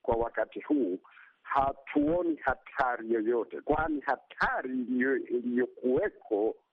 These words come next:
ni ile ile, ile ya magaidi kutokea Somalia. Kama vile Israeli inavyosema,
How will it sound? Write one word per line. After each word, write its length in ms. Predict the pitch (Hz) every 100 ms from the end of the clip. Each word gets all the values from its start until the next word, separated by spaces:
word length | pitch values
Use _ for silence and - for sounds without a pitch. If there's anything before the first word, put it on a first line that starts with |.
| _ _ - - - _ -
ni 600 | 110 123 131 131 131 135 135 -
ile 380 | 151 170 165 160
ile, 420 | - 190 - - - - _ _ _ _
ile 680 | 131 147 170 175 170 165 143 - 123
ya 460 | 127 143 139 139 127 - _ _ _ _ -
magaidi 500 | 269 226 - 302 311
kutokea 600 | - - 131 151 147 131 - -
Somalia. 560 | 117 127 113 - 73 - - _ _
Kama 240 | 170 175 285
vile 260 | 320 170
Israeli 760 | 156 - 147 139 139 - 156 151
inavyosema, 800 | 151 131 135 - 165 147 101